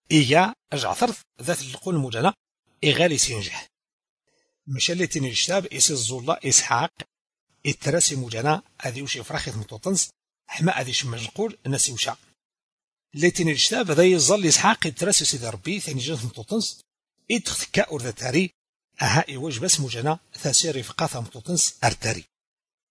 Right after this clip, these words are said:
مش نظفور على القيس تني إسحاق ذا رفقا، لن تسين يستني برش مجانا إوشاس نشنيون إوثمان، عيسو ذي يعقوب. إوشاس مجانا جقوج يعقوب،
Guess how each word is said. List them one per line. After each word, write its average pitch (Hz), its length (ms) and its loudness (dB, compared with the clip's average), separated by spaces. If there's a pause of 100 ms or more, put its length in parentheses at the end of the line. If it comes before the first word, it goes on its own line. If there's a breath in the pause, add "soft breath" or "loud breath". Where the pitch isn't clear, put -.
(920)
مش 170 160 4
نظفور 196 320 0
على 226 100 -2
القيس 233 340 0
تني 202 120 6
إسحاق 220 380 2
ذا 151 100 0
رفقا، 190 500 0 (120)
لن 160 300 0
تسين 220 400 4
يستني 151 360 4
برش 170 260 -2
مجانا 147 360 -2 (100)
إوشاس 143 380 0
نشنيون 156 540 0 (100)
إوثمان، 135 560 -2 (380)
عيسو 151 500 -2 (140)
ذي 135 120 0
يعقوب. 120 440 2 (1300)
إوشاس 202 360 2
مجانا 185 380 2
جقوج 190 380 -4
يعقوب، 170 520 -2